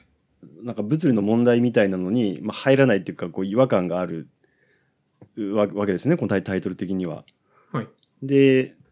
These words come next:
Speaker 1: そ-、そのタイトルを思いついたところから、内容が出てくるっていう。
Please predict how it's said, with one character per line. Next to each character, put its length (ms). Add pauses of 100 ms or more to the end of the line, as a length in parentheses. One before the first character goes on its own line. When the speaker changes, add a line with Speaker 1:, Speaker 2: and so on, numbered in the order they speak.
(340)
Speaker 1:
そ-、 360
そ 200
の 80
タ 140
イ 60
ト 120
ル 100
を 160
思 160
い 60
つ 80
い 120 (360)
た 100
と 120
こ 100
ろ 100
か 160
ら、 340 (800)
内 220
容 80
が 100
出 100
て 120
く 100
る 60
っ 40
て 220
い 140
う。 120